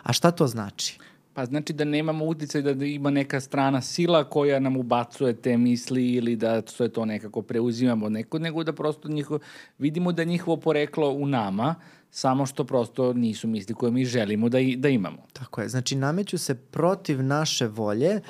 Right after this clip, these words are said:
Speaker 1: vrlo su neprijatne, vrlo su intruzivne i stvaraju nam anksioznost. I to je ono kada sam nekako istraživao, u stvari, a, a, malo istoriju obsesivno-kompulzivnog poremećaja,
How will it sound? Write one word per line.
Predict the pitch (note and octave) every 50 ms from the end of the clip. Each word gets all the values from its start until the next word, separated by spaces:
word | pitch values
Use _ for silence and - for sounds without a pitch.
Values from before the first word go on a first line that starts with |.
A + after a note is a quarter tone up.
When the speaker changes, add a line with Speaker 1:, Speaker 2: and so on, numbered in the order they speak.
| - - - - - _
Speaker 1:
vrlo | B2 A#2 B2 C#3 F#3 A3 A#3 A3 E3+ C3+
su | - - - - A#2
neprijatne, | G#2+ A2 A#2 D3 C#3 C3 - - C3+ C3 C3 B2+ B2+ - - C#3+ D#3+ E3+ E3+ -
vrlo | C3+ A#2+ C3+ E3 G3 G3+ E3+ D#3
su | - - - A#2+ - -
intruzivne | - C3 C3+ C3+ - D3 D3+ C#3+ C#3 D3+ D3+ D3+ D#3+ D#3+ D3 - -
i | A#2+ A#2+
stvaraju | A2 - - - A#2 A#2+ A#2 B2 C3+ D3 D3 C#3+
nam | C3 A#2+ A#2
anksioznost. | A#2 A#2 A#2 - - B2 A2 G#2+ G#2+ G#2 G2+ G2 - -
I | - C3+
to | C3 - F#3+
je | A3
ono | G#3+ G#3 A3 A#3
kada | A3 A3+ D#3 D3 D3
sam | D3 - C#3+
nekako | D3+ F3+ F#3 - D#3 C3+ - C#3 B2 - - - - - - - -
istraživao, | D3 C3+ - - C3+ C3+ B2 A#2 B2 C3 C#3+ D3+ G3 F#3+ D#3+ C#3 B2+
u | - - C3
stvari, | B2 - - C3+ C3+ C#3 D3 D#3 D#3+ D#3 D3 C#3 B2+ - -
a, | - B2
a, | B2 B2 B2 B2 B2 A#2+ A2+ A#2+ B2 B2 B2 B2
malo | B2+ C3 C#3 D#3 D3+ C3
istoriju | C3+ C#3 C3+ - - F#3+ E3+ C#3+ B2+ B2 B2 B2 - -
obsesivno-kompulzivnog | C3 C3+ - - - C#3+ C3 A#2+ - D3 D#3 D3+ D#3 C3 B2+ B2 A#2+ A2+
poremećaja, | - - D3+ F#3 G3 D3+ C#3+ C3+ - - C#3 C3